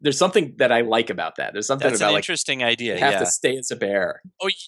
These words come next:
Speaker 2: you know what would be an interesting thing? If we, we talked about the concentration mechanic before, if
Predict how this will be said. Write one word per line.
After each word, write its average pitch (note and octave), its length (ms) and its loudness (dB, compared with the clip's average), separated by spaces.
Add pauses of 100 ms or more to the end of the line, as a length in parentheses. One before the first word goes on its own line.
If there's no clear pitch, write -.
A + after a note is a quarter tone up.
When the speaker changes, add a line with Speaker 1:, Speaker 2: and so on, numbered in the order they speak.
(240)
Speaker 2:
you F3+ 100 0
know B3 120 -2
what D#4 120 -6
would C4+ 140 -10
be A2 160 -12
an A2 80 -10
interesting C3 640 -8
thing? G2+ 320 -10
If F2+ 180 -18
we, B2 120 -8
we C3 160 -10
talked D#3 320 -6
about C3 180 -2
the A2+ 60 -8
concentration A2+ 760 -6
mechanic C3 460 -4
before, C#3 480 -4 (380)
if C#3+ 180 0